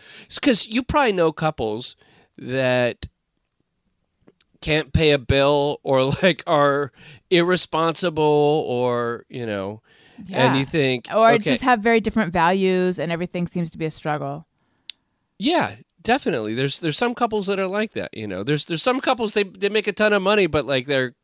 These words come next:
Speaker 1: struggling, right? And there's some people that don't bring much in, that they do fine, right? Because it's just how,
Speaker 2: Mm-hmm.
Speaker 1: it's just their values with stuff. But,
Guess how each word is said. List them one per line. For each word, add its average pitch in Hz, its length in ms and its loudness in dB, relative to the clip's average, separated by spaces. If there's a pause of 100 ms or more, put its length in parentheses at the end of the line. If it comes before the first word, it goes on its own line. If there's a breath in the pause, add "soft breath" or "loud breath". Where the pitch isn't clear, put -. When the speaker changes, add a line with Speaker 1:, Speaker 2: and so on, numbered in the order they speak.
Speaker 1:
struggling, 135 560 0
right? 113 320 -4 (600 loud breath)
And 139 200 2
there's 143 160 0
some 180 140 0
people 170 280 0
that 160 140 -2
don't 170 300 -2
bring 175 220 0
much 175 260 0
in, 202 220 2
that 127 240 -4
they 147 140 0
do 160 180 0
fine, 143 440 -2
right? 107 260 -4
Because 139 340 -6
it's 123 100 -10
just 180 180 2
how, 123 200 -2
Speaker 2:
Mm-hmm. 156 160 -14
Speaker 1:
it's - 80 -16
just 147 160 -10
their 120 100 -4
values 123 420 -4
with - 120 -14
stuff. - 280 -16
But, - 180 -10